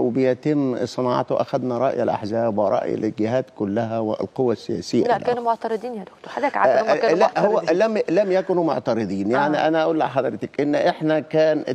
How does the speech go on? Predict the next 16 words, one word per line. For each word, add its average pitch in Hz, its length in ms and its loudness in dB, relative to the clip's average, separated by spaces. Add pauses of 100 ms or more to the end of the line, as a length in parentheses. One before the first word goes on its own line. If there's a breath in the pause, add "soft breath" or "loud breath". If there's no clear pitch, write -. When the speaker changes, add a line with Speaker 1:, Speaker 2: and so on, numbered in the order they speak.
Speaker 1:
توجهنا 139 560 2
الأول 107 480 0
من 117 100 -4
خلال 143 300 0
الآراء 135 460 2
اللي 117 140 0
جمعناها 123 460 0
من 127 140 -2
الأحزاب 131 640 0 (100)
إن 135 120 0
Speaker 2:
آه. 127 40 0
Speaker 1:
نأخذ 147 300 -4
بالانتخاب 123 800 0 (640)
الفردي. 120 320 -2 (440)
Speaker 2:
مم. 185 300 -8 (400 loud breath)
Speaker 1:
ولكن 170 640 2